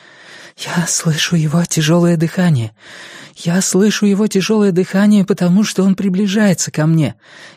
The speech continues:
Я бегу на пределе скорости и долго так не протяну,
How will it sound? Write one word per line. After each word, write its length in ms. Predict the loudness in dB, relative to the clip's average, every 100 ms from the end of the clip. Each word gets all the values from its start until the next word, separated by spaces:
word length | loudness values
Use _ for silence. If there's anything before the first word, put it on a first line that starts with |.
| -14 -4
Я 200 | 0 2
бегу 340 | 0 0 2
на 140 | 2 0
пределе 440 | -2 0 0 0
скорости 640 | -2 -2 0 0 -2 -4 -4
и 100 | -4
долго 460 | -2 0 2 0
так 300 | -2 -2 0
не 140 | 0 0
протяну, 560 | -2 -2 0 2 0